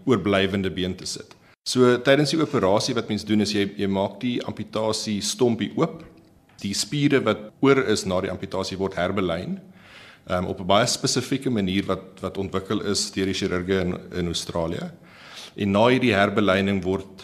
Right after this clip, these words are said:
die nuwe staalstaaf dan geplaas binne in die skag van die oorblywende been. Die vel word dan bo dit toegemaak en dan word daar 'n klein stoma gemaak in die vel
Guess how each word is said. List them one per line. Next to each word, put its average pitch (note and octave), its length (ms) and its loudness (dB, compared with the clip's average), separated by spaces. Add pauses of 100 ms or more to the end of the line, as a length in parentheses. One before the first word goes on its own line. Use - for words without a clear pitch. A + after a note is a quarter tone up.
(160)
die F#2+ 140 -4
nuwe A2 320 2
staalstaaf A#2 1040 2
dan F2 160 -4
geplaas F#2+ 420 -6 (100)
binne G#2 300 0
in G#2 80 0
die G2 80 -2
skag - 380 0
van F#2+ 160 -4
die F2 280 -4
oorblywende F2+ 460 -2
been. G2 380 -2 (380)
Die F#2+ 100 -8
vel B2+ 320 4
word G#2+ 180 4
dan G2+ 180 4
bo A2 220 2
dit G#2 200 0
toegemaak C#3 680 -2 (380)
en G#2 100 0
dan G2 140 2
word G2 180 0
daar G#2+ 160 2
'n G#2+ 120 -6
klein B2+ 200 0
stoma D3+ 440 0
gemaak F#2 440 -4
in G2 180 -2
die F#2+ 140 -4
vel - 460 -2